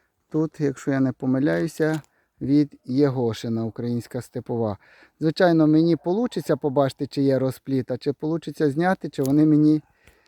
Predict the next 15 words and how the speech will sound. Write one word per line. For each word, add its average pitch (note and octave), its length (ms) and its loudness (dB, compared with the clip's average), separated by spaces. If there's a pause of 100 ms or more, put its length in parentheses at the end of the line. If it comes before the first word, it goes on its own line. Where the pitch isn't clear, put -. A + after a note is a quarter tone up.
(600)
не C#3+ 160 2
дадуть C#3+ 520 0 (240)
прикурити C#3+ 640 0
під A2 200 -10
вечір. A2+ 420 -6 (640)
Щось - 520 -6
непонятно. D#3+ 960 -6 (1080)
Сім'я B2+ 520 -4
сидить A#2+ 400 -6
в - 80 -20
клубі. C#3 480 -4
Раз, A#2 540 -4
два, C3+ 380 -4
три, B2+ 400 -8
чотири, C3 520 -6